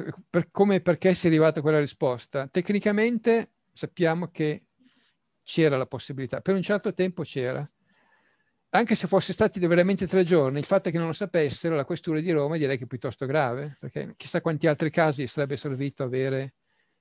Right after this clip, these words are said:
il, la tra-, il, il tracciato delle chiamate uscenti o entranti o entrambe le cose. Però, eh, si vede che non c'era ancora la cultura di fare questo tipo di indagine.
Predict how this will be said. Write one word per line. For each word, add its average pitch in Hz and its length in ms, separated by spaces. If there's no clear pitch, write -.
il, 143 140
la 131 180
tra-, 139 160
il, 135 200
il 131 360
tracciato 151 560
delle 135 160
chiamate 135 380
uscenti 131 500
o 117 180
entranti 120 520
o 120 40
entrambe 120 460
le 120 100
cose. - 380
Però, - 260
eh, 127 160
si - 140
vede 143 200
che 151 140
non 139 100
c'era 147 220
ancora 151 260
la 135 120
cultura 143 540
di 156 120
fare 131 240
questo 131 260
tipo - 260
di 117 80
indagine. 127 540